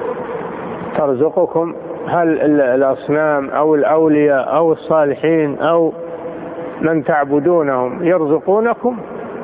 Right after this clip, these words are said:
من السماء، يرزقونكم من السماء بالمطر والأرض بالنبات؟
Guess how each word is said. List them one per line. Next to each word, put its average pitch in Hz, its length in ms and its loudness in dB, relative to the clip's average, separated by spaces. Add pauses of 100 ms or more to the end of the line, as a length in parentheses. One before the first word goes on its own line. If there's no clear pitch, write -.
(1160)
من 165 160 2
السماء، 170 640 0 (1600)
يرزقونكم 156 760 2
من 156 240 2
السماء 156 640 0 (240)
بالمطر 147 600 2 (720)
والأرض 151 540 2
بالنبات؟ 143 640 2